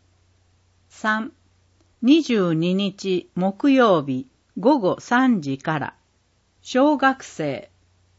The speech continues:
二十人。所要時間はいずれも一時間。一と二は手遊びや職員の出し物など。三は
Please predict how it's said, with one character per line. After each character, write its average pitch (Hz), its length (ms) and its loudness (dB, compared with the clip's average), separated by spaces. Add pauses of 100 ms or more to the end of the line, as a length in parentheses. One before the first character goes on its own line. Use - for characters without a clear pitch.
(120)
二 240 220 0
十 254 340 2
人。 127 340 -4 (1500)
所 254 240 -2
要 311 280 2
時 269 180 -4
間 165 340 -2
は 135 220 -6 (120)
い 208 140 -6
ず 262 180 -2
れ 254 140 0
も 220 220 -2
一 175 320 -6
時 214 160 -8
間。 123 360 -10 (1500)
一 285 320 -4
と 214 160 -2
二 220 180 -2
は 170 260 -2 (160)
手 247 100 -2
遊 262 380 0
び 165 180 -6
や 143 240 -6 (220)
職 262 460 -2
員 190 320 0
の 143 180 -4
出 170 160 -4
し 269 200 -2
物 165 320 0
な 151 180 -2
ど。 147 200 -14 (800)
三 269 420 0
は 240 260 -2